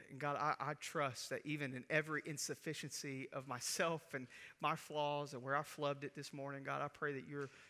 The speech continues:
spirit intercedes and says better words. God, I pray that in, into the hearts of, of, of people in this room, God, you would remind them of what is true, of what is better. God, would you give us, uh, just a great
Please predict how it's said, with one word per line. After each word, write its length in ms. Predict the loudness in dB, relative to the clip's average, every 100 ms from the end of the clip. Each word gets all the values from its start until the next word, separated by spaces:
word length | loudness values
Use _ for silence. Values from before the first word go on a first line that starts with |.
| -10
spirit 540 | -6 -2 4 4 4
intercedes 800 | 0 -2 -4 -2 -2 -2 -4 -8 -12 _ _ _ _ _ _
and 120 | -2
says 240 | 4 4 4
better 260 | 2 2
words. 480 | -4 -6 -8 -12 -14 -14 _ _ _ _ _ -2
God, 140 | 0
I 60 | 2
pray 200 | 2 2
that 140 | 2
in, 140 | 0 -4 -8
into 240 | -8 -6
the 80 | -8
hearts 640 | -10 -4 -2 -2 -4 -8 -10 -20 -14 -12
of, 100 | -12 -10
of, 260 | -6 -6 -8 -16
of 100 | -16 -12
people 340 | -8 -8 -6
in 60 | -8
this 240 | -6 -8
room, 220 | -6 -6 -4
God, 240 | -2 -2 -6 -10
you 220 | -6 -4
would 160 | -6 -8
remind 580 | -10 -6 -4 -4 -4
them 180 | -6 -8 -8
of 160 | -10
what 180 | -6 -4
is 120 | -4
true, 580 | -8 -10 -8 -4 -4 -4
of 140 | -6 -6
what 100 | -4
is 120 | -6 -8 -6
better. 340 | 0 2 0 -2 -16 -18 -20 -20 _
God, 300 | 2 4 2
would 160 | -2
you 80 | -6
give 220 | 0 0
us, 180 | 0 -6 -10
uh, 100 | -10 -8
just 220 | -10 -10 -10
a 60 | -12
great 360 | -8 0 0